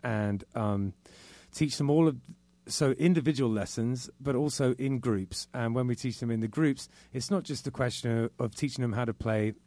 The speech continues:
a whole load of covers. We help them learn how to write their own songs. We encourage them to make merchandise. We teach them of the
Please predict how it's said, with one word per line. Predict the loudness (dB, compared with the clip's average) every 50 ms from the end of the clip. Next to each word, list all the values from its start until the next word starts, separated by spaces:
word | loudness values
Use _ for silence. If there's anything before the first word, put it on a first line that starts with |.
| _ -4
a | 0
whole | 2 2 2
load | 2 2 2
of | -2 -4 0
covers. | 2 2 2 2 2 -2 -2 -6 -12 -16 _ _ _ -20 -20 _ _ _ _ _ -2
We | 2 4 4 4 4 2 0 -2 -4 _ _ _
help | -4 -2 -2 -2 -2
them | -2 -2 -2 0 -2 -2 -4 -6 _ _ _ _ _ _ _ _ _ _ -2
learn | 0 2 2 2 2 2
how | 0 0
to | 0 2
write | 2 2 2 2
their | 0 0 0
own | 0 0 -2 -2
songs. | -2 -2 0 0 2 0 0 -2 -4 -6 -10 -14 -18 -20 -20 -20 -20 _ _
We | -2 0 2 2 2 0 -2 -4 -8 _ _ -20 -20 -20 -20 -20 -20 _ _
encourage | -2 0 2 2 2 2 2 0
them | 0 -2 -2 0
to | 0 0
make | 0 0 0 -2 -2 -2
merchandise. | -2 0 0 0 -2 -2 -4 0 2 2 4 4 4 2 0 0 -4 -12 -20 -8 _
We | -6
teach | -4 -4 -4 -4 -2
them | -2 0 0
of | -2 -2 0
the | 0 0 0